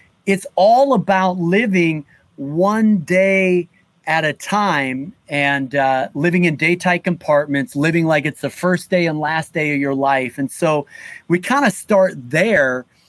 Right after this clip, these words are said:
and then, and then break it down into those seven habits that I think can begin to help people actually, uh, put it into practice.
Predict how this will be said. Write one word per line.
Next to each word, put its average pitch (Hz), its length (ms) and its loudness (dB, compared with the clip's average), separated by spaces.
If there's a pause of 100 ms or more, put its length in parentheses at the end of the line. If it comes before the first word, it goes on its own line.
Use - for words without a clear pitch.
(200)
and 143 240 -2
then, 160 360 -2
and 156 200 -2
then 160 140 0
break 165 340 0
it 156 160 -4
down 151 580 0
into 151 380 -4
those 143 240 -2
seven 151 300 -2
habits 143 360 -2
that 156 140 0
I 147 40 2
think 196 260 -2
can 175 140 0
begin 151 300 0
to 147 80 2
help 151 280 -4
people 139 440 -2 (400)
actually, 156 880 0
uh, 139 180 -4
put - 240 -6
it 143 120 0
into 131 180 -2
practice. 120 600 -10